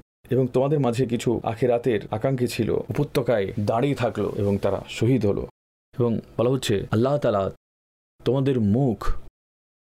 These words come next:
তাদের থেকে ফিরিয়ে দিলেন, তাদের থেকে ফিরে গেলে এবং সম্পদের দিকে ফিরে গেলে। আর এটা কেন হলো? যেন আল্লাহ তাআলা তোমাদেরকে পরীক্ষা করতে পারেন এবং তোমাদের উপরে এই বিপদ আসবে এবং তোমাদেরকে এই পরীক্ষা গ্রহণ করা হবে।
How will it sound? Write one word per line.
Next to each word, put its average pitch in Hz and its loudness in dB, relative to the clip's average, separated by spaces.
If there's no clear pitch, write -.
তাদের 135 -2
থেকে 123 -2
ফিরিয়ে 139 2
দিলেন, 98 0
তাদের 143 -4
থেকে 131 -2
ফিরে 110 0
গেলে 98 2
এবং 101 0
সম্পদের 127 -2
দিকে 107 -2
ফিরে 110 0
গেলে। 50 -4
আর 117 0
এটা 135 0
কেন 139 -2
হলো? 147 2
যেন 131 0
আল্লাহ 117 2
তাআলা 123 2
তোমাদেরকে 110 0
পরীক্ষা 135 0
করতে 110 0
পারেন - -2
এবং 117 2
তোমাদের 139 2
উপরে 143 0
এই 123 -4
বিপদ 120 2
আসবে 110 0
এবং 127 0
তোমাদেরকে 127 0
এই 107 2
পরীক্ষা 104 0
গ্রহণ 110 2
করা 95 -2
হবে। 87 -8